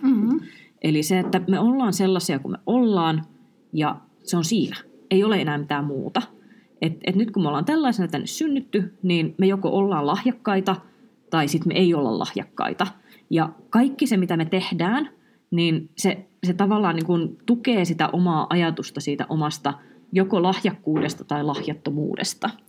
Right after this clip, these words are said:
Speaker 1: Kyllä.
Speaker 2: Eli jos sä onnistut jossain, niin sit sulle tulee semmonen, että jes, mä onnistuin, mä olen onnistuja. Tai sitten, että jos sä epäonnistut, niin sä olet, voi ei, mä epäonnistuin, mä olen epäonnistuja.
Speaker 1: Kyllä.
Speaker 2: Ää, ja usein sitten tää tämmönen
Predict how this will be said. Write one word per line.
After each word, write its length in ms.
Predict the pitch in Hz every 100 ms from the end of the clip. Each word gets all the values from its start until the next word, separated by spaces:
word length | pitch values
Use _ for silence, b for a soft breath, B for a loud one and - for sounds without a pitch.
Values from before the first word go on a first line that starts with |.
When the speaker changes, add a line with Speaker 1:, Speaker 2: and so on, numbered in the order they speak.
| 196
Speaker 1:
Kyllä. 200 | 196 254 - -
Speaker 2:
Eli 220 | 160 156
jos 220 | 165 220 -
sä 100 | -
onnistut 500 | 180 285 - 269 -
jossain, 580 | 180 - 185 165 160 -
niin 100 | 170
sit 140 | 180
sulle 180 | 180 160
tulee 300 | 156 156 139
semmonen, 340 | 139 143 139 131
että 140 | 254
jes, 140 | 226
mä 60 | -
onnistuin, 500 | 214 208 185 - 160
mä 80 | 165
olen 180 | 151 -
onnistuja. 640 | 220 277 262 - 180 165 156 B B B _
Tai 160 | 170 165
sitten, 300 | 165 165 151
että 160 | 147 135
jos 160 | 156
sä 100 | 151 - -
epäonnistut, 720 | 202 226 160 156 156 160 147 -
niin 80 | 156
sä 100 | 151
olet, 140 | 139
voi 120 | 156 -
ei, 180 | 170 160
mä 100 | -
epäonnistuin, 680 | 156 160 101 143 131 - 143
mä 80 | 147
olen 220 | 147 139 196
epäonnistuja. 760 | 190 156 - 107 - - - -
Speaker 1:
Kyllä. 280 | 190 180 - _ _ _ _ _ _ _ - B B B B B -
Speaker 2:
Ää, 340 | 175 175 180 - - _ _ _ _
ja 140 | 190 180 -
usein 320 | 240 240 311 226
sitten 260 | 220 190
tää 160 | 180 180
tämmönen 420 | 180 180 170